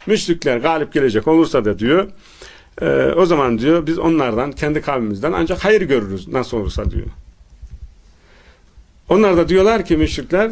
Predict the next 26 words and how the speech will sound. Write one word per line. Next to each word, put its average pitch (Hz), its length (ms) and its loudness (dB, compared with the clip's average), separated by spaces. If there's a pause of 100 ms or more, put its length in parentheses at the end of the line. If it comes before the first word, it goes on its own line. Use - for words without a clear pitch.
(100)
tamam 180 340 -2
diyor, 156 140 -4
senin 170 340 0
görüş 175 220 2
senin 180 260 2
görüşün, 117 280 -4
doğru 160 220 4
olan 139 200 0
görüş 147 300 -2
budur 208 220 0 (580)
diyorlar. 147 340 2 (300)
Görüşüne 180 380 4
katılıyorlar. 101 540 -4 (460)
Sonra 196 340 4
diyor 214 200 2
ki 202 180 2 (420)
toplayın, 196 680 0
yani - 280 -6
ona, 170 360 0 (640)
Necaşi'ye, 147 540 2
o 139 120 4
Melik'e 143 480 2
götürebileceğimiz 147 840 0
tüm 170 160 0
hediyeleri 156 440 2
toplayın. 120 400 -6